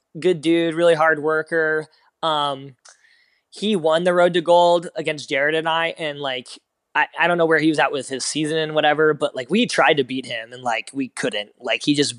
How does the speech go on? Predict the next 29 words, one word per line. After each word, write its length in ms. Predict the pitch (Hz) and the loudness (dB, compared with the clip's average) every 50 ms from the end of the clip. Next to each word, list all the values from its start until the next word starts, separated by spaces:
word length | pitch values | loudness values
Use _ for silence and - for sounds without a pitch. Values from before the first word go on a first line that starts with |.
| 120 110 - - _ _ | -12 -18 -18 -20 _ _
pulled 220 | - - 156 156 143 | -2 2 2 4 4
away 200 | 135 127 120 120 | 4 2 2 0
from 180 | - 127 123 | -2 -4 -8
us. 320 | 113 - - - - - - - - - - - - - - | -8 -6 -4 -2 -2 -2 -4 -6 -14 -16 -16 -16 -18 -14 -8
So 220 | - - 190 180 175 | 0 4 4 4 4
that 220 | 160 185 226 - | 4 2 0 0
sticks 200 | - 233 214 - | 0 -2 2 2
out 140 | 226 220 214 | 2 2 2
to 80 | 214 | 0
my 100 | 214 208 | -4 -2
mind. 360 | 202 202 202 202 202 208 208 - | -2 -2 -2 -2 -2 -2 -4 -4
And 180 | - 175 185 | -4 -4 -2
then, 260 | 180 180 170 170 165 165 - | -2 -2 -2 -4 -6 -6 -6
um, 320 | 160 156 151 143 143 147 _ - - | -4 -4 -4 -6 -8 -12 _ -8 -6
I 80 | 170 | -4
saw 200 | 165 - 233 233 | -2 2 4 4
this 160 | 233 196 - - | 4 2 0 -4
ridiculous 560 | 156 143 - 160 156 - 156 139 127 131 - | -6 -4 -2 -2 -2 0 -2 -4 -4 -6 -10
quote, 400 | - - 151 139 131 127 123 - - | -10 -6 -4 -4 -4 -4 -8 -10 -12
and 80 | 147 147 | -10 -8
once 200 | 147 147 - - | -8 -6 -6 -2
again, 320 | 147 147 143 139 135 135 | 0 2 2 2 2 -2
you 60 | 139 135 | -2 -2
know, 120 | 131 131 | -2 0
I'll 180 | 127 139 139 139 | 4 4 4 6
write 180 | 139 139 139 | 6 4 4
him 120 | 139 131 127 | 2 0 -2
a 40 | |
letter, 460 | 123 127 131 127 123 120 117 120 123 | 0 0 0 -2 -4 -8 -10 -14 -16